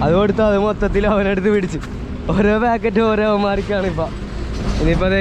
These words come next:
ഇവിടെ ഒരുത്തൻ നോക്കണുണ്ട്. അവന് നമുക്ക് അടുത്ത ഒരു പാക്കറ്റ് ഉണ്ട്, അതും കൂടി പൊട്ടിച്ചിട്ട് അവന് കൊടുക്കാം. അപ്പൊ ബാക്കിൽ ഒരുത്തൻ നോക്കണ്ട്. ഓ പോടാ. അത് നമ്മുടെ കയ്യിൽ അടുത്തടുത്ത് പിടിച്ചപ്പോഴേ അവൻ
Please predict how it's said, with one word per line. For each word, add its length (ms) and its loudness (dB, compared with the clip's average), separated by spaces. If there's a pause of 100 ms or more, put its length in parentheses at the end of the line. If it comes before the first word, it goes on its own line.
ഇവിടെ 240 0
ഒരുത്തൻ 300 -2
നോക്കണുണ്ട്. 500 0
അവന് 300 0
നമുക്ക് 240 0
അടുത്ത 200 -2 (100)
ഒരു 140 2
പാക്കറ്റ് 320 -2
ഉണ്ട്, 140 0
അതും 160 0
കൂടി 200 0
പൊട്ടിച്ചിട്ട് 380 0 (680)
അവന് 280 0
കൊടുക്കാം. 280 0 (760)
അപ്പൊ 220 -2
ബാക്കിൽ 500 -2
ഒരുത്തൻ 280 0
നോക്കണ്ട്. 340 -2 (320)
ഓ 60 4 (420)
പോടാ. 180 0 (2000)
അത് 120 2 (200)
നമ്മുടെ 400 0
കയ്യിൽ 340 0
അടുത്തടുത്ത് 380 -4
പിടിച്ചപ്പോഴേ 360 0 (460)
അവൻ 180 0